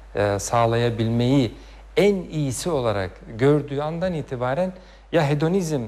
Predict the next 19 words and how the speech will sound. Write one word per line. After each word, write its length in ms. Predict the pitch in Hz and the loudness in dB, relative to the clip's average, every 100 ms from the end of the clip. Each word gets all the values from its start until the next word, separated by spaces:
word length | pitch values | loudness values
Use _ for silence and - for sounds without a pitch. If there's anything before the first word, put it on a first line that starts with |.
| 107 | -4
benzeri 460 | 110 107 107 104 98 | -6 -4 -6 -8 -8
bir 80 | |
şeye 280 | 90 - 98 | -10 -10 -10
dö-, 400 | 90 92 92 - | -10 -10 -12 -12
dönüşür 440 | 101 92 85 190 190 - - - | -12 -10 -8 -8 -8 -14 -20 -4
ya 140 | - 131 | 0 2
da 180 | 165 190 - - - | 2 0 -12 -20 -14
nihilizm 640 | 139 151 170 202 175 175 156 | -4 0 0 -2 -2 -4 -4
benzeri 440 | 156 147 160 175 | -4 -4 -6 -4
bir 100 | 147 | -4
şeye 340 | 110 123 104 | -4 -6 -6
dönüşür. 420 | 95 90 80 - 104 | -6 -8 -8 -8 -6
Artık 300 | 110 - 113 | -6 -6 -8
idealist 580 | 117 113 120 135 151 - - - - - - 151 131 - | -6 -4 -4 -4 -8 -12 -20 -20 -20 -20 -20 -18 -16 -4
yanını 420 | 110 123 127 185 | 0 2 0 -2
kaybeder 540 | - 175 160 120 90 | 2 2 2 0 -4
o 100 | 95 | -6
andan 340 | 90 87 85 87 | -8 -8 -8 -10
itibaren. 540 | 78 - 87 78 76 | -10 -12 -10 -10 -12